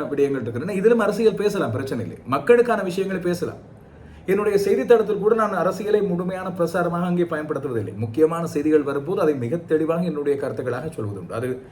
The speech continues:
ஏ ஆர் விலோஷன் நியூஸிலே. Facebook-இலே நிச்சயமாக என்னுடைய கருத்துக்கள் பதியப்படும். அது என்னுடைய பிரசார தளம் அதுதான். அதுதான் என்னுடைய தளம். எனவே அங்கே தாராளமாக அரசியல் விஷயங்கள் பேசுவேன்.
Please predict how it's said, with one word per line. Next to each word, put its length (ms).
ஏ 180
ஆர் 200
விலோஷன் 340
நியூஸிலே. 320
Facebook-இலே 520
நிச்சயமாக 440
என்னுடைய 340
கருத்துக்கள் 480
பதியப்படும். 420
அது 120
என்னுடைய 680
பிரசார 380
தளம் 260
அதுதான். 340
அதுதான் 340
என்னுடைய 400
தளம். 340
எனவே 200
அங்கே 560
தாராளமாக 760
அரசியல் 380
விஷயங்கள் 360
பேசுவேன். 420